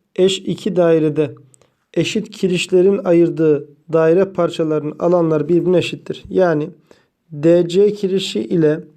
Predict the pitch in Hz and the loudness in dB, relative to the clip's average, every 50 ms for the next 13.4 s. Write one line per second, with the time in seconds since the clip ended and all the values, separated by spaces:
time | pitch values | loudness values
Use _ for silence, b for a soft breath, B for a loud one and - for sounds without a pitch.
0 | b b b b b _ _ _ - - 165 165 170 170 165 165 180 185 196 190 | b b b b b _ _ _ -6 -4 -2 -2 -2 -2 -4 -2 -2 -2 -2 -2
1 | 190 - - 196 180 180 175 - - 185 170 156 151 156 156 156 b b b b | -4 -6 -4 -2 -2 -2 -2 -2 -2 -2 -2 0 -2 -2 -6 -10 b b b b
2 | b b _ - 175 165 160 170 180 185 185 190 190 190 185 180 196 180 180 170 | b b _ -4 -2 0 2 2 2 2 2 0 0 2 2 2 2 2 2 2
3 | 160 151 156 156 156 - 180 165 - - 208 196 - 190 - - - 156 151 160 | 2 0 0 0 0 0 0 -2 -2 -4 -6 -6 -6 -8 -8 -4 0 0 2 2
4 | 165 156 b b b b b b _ _ - 170 170 185 180 170 - - 185 175 | 0 -4 b b b b b b _ _ -6 0 2 2 2 2 0 0 0 0
5 | 175 - - - 208 202 - - 190 170 170 170 180 180 170 160 151 156 - - | 0 -2 -2 0 0 0 2 2 2 2 2 2 2 0 0 -2 -2 -2 -2 -4
6 | 170 - - - 175 - - 170 175 170 165 160 156 165 180 175 170 185 180 156 | -6 -6 -8 -10 -6 -4 -2 0 2 2 2 0 0 -2 -2 -2 0 -2 -2 -2
7 | 156 156 156 175 170 - - 175 - 175 165 151 143 147 151 160 190 208 214 208 | -4 -4 -4 -4 -4 -4 -6 -6 -4 -4 -4 -4 -4 -4 -2 -2 -2 -2 -4 -6
8 | B B B B B B B B _ - - 175 165 156 170 185 185 170 156 139 | B B B B B B B B _ -4 -2 0 2 2 4 4 4 2 2 0
9 | 139 139 147 170 190 208 202 202 208 208 202 196 - 190 170 - - 156 156 156 | -2 -4 -2 2 2 2 2 2 0 0 0 0 0 0 0 -2 -2 -2 -2 0
10 | 147 151 151 151 151 151 156 220 220 - B B B B B B _ - 185 180 | 2 2 2 2 2 2 0 -2 -4 -4 B B B B B B _ 0 2 2
11 | 170 170 180 - 185 190 190 185 185 185 180 175 175 175 165 170 170 170 170 170 | 2 2 2 2 2 4 4 2 2 2 0 2 2 0 0 2 2 2 0 0
12 | - 180 - - - 165 151 151 156 170 170 170 - - - - 160 147 - - | -2 -8 -6 -2 -2 -2 -2 0 0 0 0 0 -2 -4 -4 -2 -2 -2 -2 -2
13 | 156 151 143 139 175 202 226 220 | -2 -2 0 0 0 0 0 -2